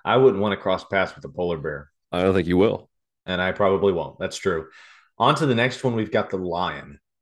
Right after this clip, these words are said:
Speaker 1: So again, these are sports teams, uh, mascots for the most part, but a lion, uh, hopefully I never cross paths with a lion.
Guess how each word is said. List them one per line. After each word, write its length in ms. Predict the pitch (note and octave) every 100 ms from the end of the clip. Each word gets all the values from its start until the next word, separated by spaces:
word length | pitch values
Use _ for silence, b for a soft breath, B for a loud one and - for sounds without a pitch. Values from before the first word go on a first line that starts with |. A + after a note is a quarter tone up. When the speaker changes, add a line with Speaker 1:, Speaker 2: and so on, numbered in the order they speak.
| _ _
Speaker 1:
So 140 | -
again, 460 | G2 G#2 G#2 F#2+ F#2+
these 180 | G2 F#2
are 120 | F#2
sports 460 | - - A#2 G#2 -
teams, 440 | G2+ F#2 F2 - _ _ _ _
uh, 160 | E2 E2
mascots 540 | F#2 G#2+ - F#2+ E2+
for 140 | - F2+
the 60 |
most 280 | F2 G2+ G2
part, 280 | F2+ E2 C#2
but 260 | G2 D#2+ b b b b -
a 80 |
lion, 800 | G2+ F#2+ F#2+ G2+ B2 C3 C3 B2+ - _ -
uh, 80 |
hopefully 340 | G#2 D3+ C#3 A#2+
I 80 | A2+
never 240 | A2 G#2
cross 280 | - G#2 G2
paths 300 | G#2+ G#2 -
with 100 | F#2+
a 40 |
lion. 560 | F#2 F#2 G2+ G#2 G#2+